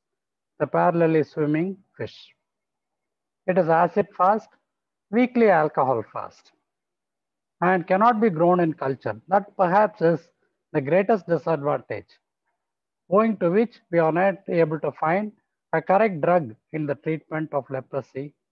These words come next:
in time. There are two types of immunity, the cell-mediated and the humoral immunity in this. And this particular stain is showing a, a lot of lepra bacilli.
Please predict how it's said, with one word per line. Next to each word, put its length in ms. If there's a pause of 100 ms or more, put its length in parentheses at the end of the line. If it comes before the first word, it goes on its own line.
(160)
in 180
time. 260 (1160)
There 180
are 120
two 160
types 300
of 160
immunity, 680 (380)
the 80
cell-mediated 880 (140)
and 160
the 80
humoral 440
immunity 640
in 140
this. 180 (800)
And 160
this 140
particular 640 (440)
stain 400
is 100
showing 400
a, 180 (840)
a 60
lot 300
of 140
lepra 360
bacilli. 520